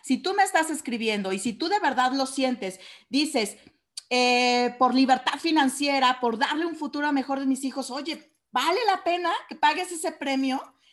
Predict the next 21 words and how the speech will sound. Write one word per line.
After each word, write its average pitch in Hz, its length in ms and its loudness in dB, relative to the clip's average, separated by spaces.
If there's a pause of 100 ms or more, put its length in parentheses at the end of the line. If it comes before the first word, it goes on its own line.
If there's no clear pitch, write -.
De 254 120 2
decir, 320 360 -2 (140)
"Si 277 200 0
invierto 320 460 2
tiempo, 320 460 -4
esfuerzo 302 540 -4
y 285 40 -4
dinero, 262 440 -2
entonces 294 520 -4
mi, 269 220 0
mi, 240 220 -2 (240)
mi, 254 240 -2
la 254 400 0
calidad 262 380 2
de 330 100 -2
mis 302 260 -4
hijos 311 240 -4
va 294 60 0
a 285 40 -2
ser 294 160 -4
extraordinaria". 269 760 0